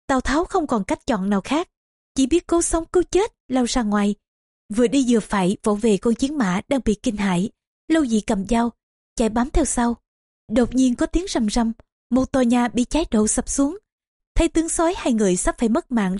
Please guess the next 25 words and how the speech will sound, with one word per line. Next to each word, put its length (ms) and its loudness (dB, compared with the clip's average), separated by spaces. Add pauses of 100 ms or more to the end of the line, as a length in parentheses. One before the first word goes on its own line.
trong 160 -2
biển 220 0
lửa, 280 0 (340)
Lâu 180 2
Dị 160 2
vội 200 0
lao 140 2
đến 280 0 (120)
bên 180 0
con 180 0
bạch 200 -4
hộc, 260 -2 (380)
đâm 140 0
mạnh 180 0
một 200 -2
nhát 160 -2
đao 180 0
vào 240 -4
mông. 200 0 (420)
Con 160 0
ngựa 120 2
đau 220 0
quá, 380 0
giật 260 0
mình, 220 2